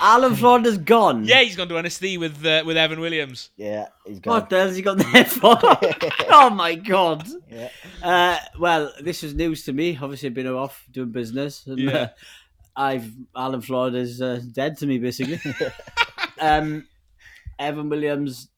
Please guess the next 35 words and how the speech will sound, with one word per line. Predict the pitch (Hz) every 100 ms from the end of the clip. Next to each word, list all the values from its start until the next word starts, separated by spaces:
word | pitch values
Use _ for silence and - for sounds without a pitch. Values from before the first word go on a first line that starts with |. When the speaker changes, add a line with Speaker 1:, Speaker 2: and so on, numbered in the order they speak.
| _
Speaker 1:
didn't | 117 131 117
turn | 117 113
me | 110
down. | 117 117 117
I've |
never | 113 120 110
offered | 107 - 113
him |
any | 113 113
sort | - 113
of | 104 98 _
job. | 117 107 98 _ _
I | 120
wouldn't | 123 113
offer | 110 110
him | 117 110 110
a | 107
bar | 127 117 117
work. | 123 107 - - -
Speaker 3:
The | 123
bar, | 110 220 123
<laughs> | - 135 185 147 180 151 180 - - - - - - _ _ _ _ _ _ - - -
the | 131
bar | 120 131 135
guy, | 143 139
Jim | 110 147
Smith. | 139 147 147 - - - - - -
<laughs> | 160 170 147 - - 190 - 170 - - - - - 165 - 185 170 - 175 - 170 - - _ - 156 - - - - _ _ - - - _ _ _ -
Speaker 1:
Yeah. | 113 107 95 131
Speaker 2:
Yeah, | 123 117 110
well, | 120
that's | 120 104
that | 139
Speaker 3:
Yeah. | 127
Speaker 2:
then. | 127